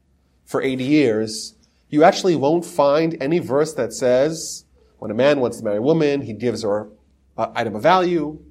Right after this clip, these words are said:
typically a ring, and says to her special words." That doesn't appear anywhere. So says the Talmud, "Where is this law that we know that you sourced in the oral Torah? Where is it sourced in the written Torah? Where is it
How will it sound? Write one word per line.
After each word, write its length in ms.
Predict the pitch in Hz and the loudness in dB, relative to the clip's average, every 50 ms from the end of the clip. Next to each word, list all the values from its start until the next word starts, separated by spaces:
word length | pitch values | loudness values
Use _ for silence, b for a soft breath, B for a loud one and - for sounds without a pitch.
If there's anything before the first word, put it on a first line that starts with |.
| - | -16
typically 540 | - - 190 - - - 101 101 98 98 - - - - _ _ _ - | -8 -8 -8 -8 -8 -12 -12 -12 -12 -12 -16 -20 -20 -20 _ _ _ -14
a 60 | 202 | -6
ring, 540 | 110 131 165 180 175 165 170 165 160 - - b b b | -2 2 2 4 2 2 0 -4 -8 -12 -16 b b b
and 120 | 151 135 123 | -6 -4 -2
says 220 | - 123 113 - | -2 -2 -2 -2
to 80 | - 117 | -6 -8
her 60 | 104 | -8
special 400 | 107 - - 101 - - 101 107 | -8 -8 -8 -8 -8 -8 -10 -6
words." 400 | 139 180 185 175 165 165 - - - | -4 -2 -2 -2 -2 -4 -8 -8 -2
That 360 | - 208 220 220 - - - - | 0 0 0 0 -2 -14 -10 -6
doesn't 220 | 165 160 175 170 | -4 -4 -2 -2
appear 260 | 165 165 147 131 131 123 | -4 -4 -4 -8 -8 -8
anywhere. 340 | 123 113 98 98 98 - - | -8 -8 -8 -10 -12 -14 -16
So 240 | - - - - 160 | -14 -6 0 4 4
says 300 | 143 - 196 196 220 214 | 6 8 10 10 10 10
the 80 | 196 - | 8 4
Talmud, 760 | - 185 190 226 247 233 208 180 139 - - - - - - | 4 4 6 6 6 8 8 6 4 4 0 -8 -14 -12 -8
"Where 500 | 123 135 156 185 226 254 269 269 262 240 | 0 6 10 10 10 12 12 10 10 12
is 220 | 208 185 160 147 180 | 10 10 8 8 8
this 280 | 233 240 214 220 - | 8 8 8 6 4
law 520 | 175 170 190 214 226 233 233 226 214 196 175 | 4 8 10 10 12 12 12 12 12 10 10
that 240 | 180 175 170 - | 8 8 6 6
we 180 | 170 202 220 214 | 4 2 0 2
know 500 | 202 208 214 226 220 220 214 196 170 147 | 4 4 4 6 6 8 8 8 8 6
that 140 | 139 151 151 | 4 2 0
you 120 | 175 208 220 | 0 0 0
sourced 880 | 208 220 - 208 208 220 220 208 185 143 117 - - - - - - - _ - | 0 0 2 2 4 6 8 8 6 6 4 2 -6 -10 -12 -16 -20 -20 _ -4
in 100 | - 180 | 0 2
the 80 | 180 170 | 4 6
oral 300 | 127 170 208 220 214 214 | 8 8 10 8 8 8
Torah? 260 | 220 202 190 180 147 | 6 6 6 8 8
Where 220 | 139 165 180 247 254 | 8 8 8 6 6
is 100 | 220 214 | 4 2
it 80 | 202 | 0
sourced 480 | 214 - - 196 196 202 202 190 - 190 | -2 -2 0 2 2 4 4 2 0 0
in 60 | 175 | -2
the 80 | 165 139 | 0 0
written 260 | 147 135 117 113 110 | 0 0 -2 -4 -6
Torah? 460 | - 139 120 117 123 151 208 240 240 - - - _ _ _ _ _ _ _ _ _ _ _ _ _ _ _ _ _ _ _ _ _ _ _ _ _ _ _ _ _ _ _ _ - | -4 -2 -2 0 0 0 0 -2 -4 -8 -16 -20 _ _ _ _ _ _ _ _ _ _ _ _ _ _ _ _ _ _ _ _ _ _ _ _ _ _ _ _ _ _ _ _ -4
Where 220 | 135 185 233 285 | -4 -2 0 0
is 140 | 294 254 190 | 0 0 0
it 100 | 208 190 | 0 -2